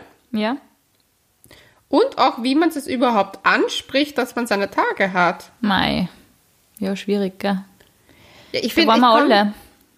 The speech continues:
Speaker 2: Das, ja, es ist halt, ich weiß nicht, ich würd's einfach sagen.
Speaker 1: Ich hab, bei meiner ersten Beziehung hab ich tatsächlich immer gesagt, ich mag keinen Sex haben, weil's mir unangenehm war zu sagen, dass ich meine Tage hab.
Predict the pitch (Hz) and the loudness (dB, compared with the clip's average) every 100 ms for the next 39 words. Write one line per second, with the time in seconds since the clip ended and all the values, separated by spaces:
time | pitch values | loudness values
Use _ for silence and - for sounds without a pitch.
0 | _ - 208 214 220 - 208 214 233 - | _ -10 -6 -6 -6 -8 -2 2 2 0
1 | 220 269 320 320 - 220 - 180 240 220 | -4 -2 0 -2 -6 -6 0 0 0 -6
2 | - 202 196 185 185 170 - 208 330 - | -10 -8 -6 -6 -6 -4 -4 -4 -10 -14
3 | - - _ - - - - - 294 294 | -20 -20 _ -20 -20 -20 -6 2 4 2
4 | - 240 233 233 240 214 240 277 254 - | -2 0 2 4 2 2 0 -2 -2 -4
5 | - 254 269 254 240 220 226 220 - 208 | -2 2 2 2 2 2 2 -2 0 0
6 | 226 240 - 226 214 - 202 202 - 196 | 0 -2 0 0 0 0 -2 -2 -4 -4
7 | 190 196 190 190 - - 214 220 226 - | -2 -2 -2 -2 -4 0 0 0 -2 -2
8 | 180 185 180 - 196 185 180 190 190 185 | 0 0 -4 0 0 0 0 0 2 0
9 | 185 - 185 175 175 180 175 - _ _ | 0 -4 -2 0 0 -2 -6 -10 _ _
10 | _ 175 175 175 165 - 190 233 226 | _ -4 -2 -2 -2 -2 0 2 0